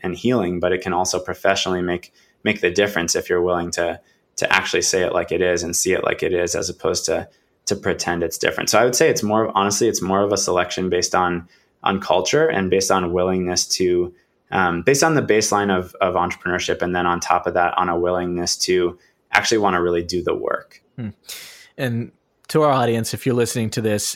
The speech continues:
Speaker 2: and what Michael is saying is resonating, uh, we definitely encourage you to check out the programs at Paradox Ventures, P R D X dot co. We'll repeat that again at the end of the episode. Uh, but obviously, Michael and his team have put a lot of thought and a lot of, uh,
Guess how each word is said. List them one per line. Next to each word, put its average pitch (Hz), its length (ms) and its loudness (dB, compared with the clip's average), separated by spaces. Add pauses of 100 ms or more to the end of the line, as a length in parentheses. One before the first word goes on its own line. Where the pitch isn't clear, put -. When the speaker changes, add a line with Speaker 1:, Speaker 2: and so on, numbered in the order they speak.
Speaker 2:
and 101 240 -2
what 107 220 0
Michael 104 420 -2
is 95 100 -2
saying 98 360 -2
is 92 200 -6
resonating, 95 920 -4
uh, 90 320 -6
we 95 80 -4
definitely 104 260 -4
encourage 98 380 -4
you 101 80 -4
to 92 220 -2 (300)
check - 260 -2
out 104 320 -2
the 110 80 -2
programs 104 420 -2
at 98 160 -4
Paradox 101 520 -2
Ventures, 98 420 -4 (100)
P 110 380 -4
R 98 240 0
D 104 440 -6
X - 360 -6 (100)
dot 90 460 -2
co. 110 440 0
We'll 95 300 -4
repeat 98 280 -8
that 92 100 -2
again 90 340 -4
at 98 100 -16
the 101 80 -8
end 90 80 -4
of 90 60 -6
the 95 80 -4
episode. 90 480 -6 (400)
Uh, 101 80 -2
but 107 140 2
obviously, 123 320 2
Michael 107 400 0
and 101 80 -2
his 95 120 -6
team 101 220 -4
have 92 240 -8
put 110 240 -4
a 104 100 -2
lot 98 240 -2
of 95 120 -6
thought 95 580 -2
and 170 140 -2
a - 20 2
lot 131 180 4
of, 110 160 0
uh, 85 240 -8